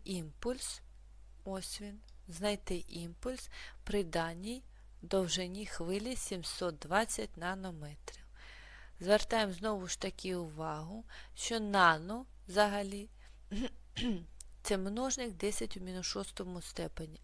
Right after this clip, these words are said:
але число сімсот двадцять перетворюють в сім цілих дві десятих, тому додають множник на десять у мінус сьомому. Ну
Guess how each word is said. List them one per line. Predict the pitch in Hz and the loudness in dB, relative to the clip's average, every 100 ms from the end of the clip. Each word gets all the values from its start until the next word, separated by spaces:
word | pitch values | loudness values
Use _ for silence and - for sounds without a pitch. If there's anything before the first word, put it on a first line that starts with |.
| - | 8
але | 202 226 | 10 10
число | 226 - 226 - 226 | 6 2 -4 0 0
сімсот | - 208 196 - 220 | 2 -2 -2 2 0
двадцять | 190 208 202 - 180 | 6 8 8 6 -2
перетворюють | - 202 196 190 202 202 202 180 170 - - | 0 0 0 -2 -4 -2 0 0 -2 -6 -2
в | 170 - - - - | -2 -2 -10 -10 -10
сім | - - 202 | 0 2 2
цілих | 196 - 262 202 160 | 2 4 4 4 0
дві | - 226 | -2 -2
десятих, | 202 170 - - 147 147 117 - - - - - | 0 2 4 4 -2 -4 -6 -6 -12 -14 -14 -6
тому | - 208 208 | -2 0 0
додають | 185 180 180 185 175 170 156 - | 2 0 0 -2 2 2 0 -4
множник | 156 156 147 226 254 - | -6 -4 -4 -2 -4 -4
на | 196 | -6
десять | 165 208 240 247 - - | 2 4 6 4 2 -6
у | 214 240 - - | -6 -6 -6 -4
мінус | 202 208 202 | -2 -2 -4
сьомому. | - - - - - - - 214 - - - - - - - | -4 -4 -2 -2 -6 -10 -10 -14 -14 -14 -14 -12 -10 -12 -10
Ну | 359 | -4